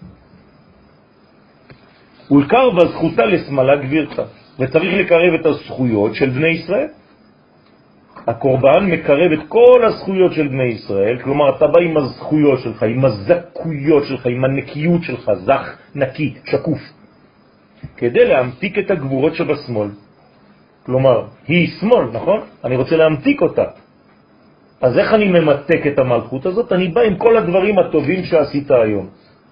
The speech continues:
מיכאל עשה אחד, שתיים, שלוש, אני מביא את האחד, שתיים, שלוש למעלה, זה ממתק את השמאל. מידת הדין לא יכולה להיות נגד האמת. דין זה אמת,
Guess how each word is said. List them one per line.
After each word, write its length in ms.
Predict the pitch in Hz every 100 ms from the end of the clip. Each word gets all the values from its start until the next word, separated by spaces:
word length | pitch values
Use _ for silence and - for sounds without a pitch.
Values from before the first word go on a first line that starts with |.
| _ -
מיכאל 420 | 135 - 190 175
עשה 340 | 160 - 156 135
אחד, 240 | 147 147
שתיים, 320 | - 156 131
שלוש, 400 | 127 117 147 -
אני 160 | 165 175
מביא 480 | 170 151 208 175 -
את 60 |
האחד, 320 | 147 131 156
שתיים, 260 | - 156 135
שלוש 400 | - 127 127 123
למעלה, 440 | 110 107 110 160 - - _ _ _ _ _ _ -
זה 120 | 120
ממתק 400 | 139 139 131 170
את 40 | 147
השמאל. 320 | - 151 135
מידת 320 | 123 139 139
הדין 320 | 131 135 156
לא 120 | 151
יכולה 380 | 185 190 160 139
להיות 260 | 123 127 123
נגד 440 | 131 147 139 120 113
האמת. 360 | 110 110 92 - - - _ _ _ - - _ _ - - _ _ _ _ _ _ _ _ _ _ -
דין 220 | 104 170
זה 160 | 131 131
אמת, 260 | 170 127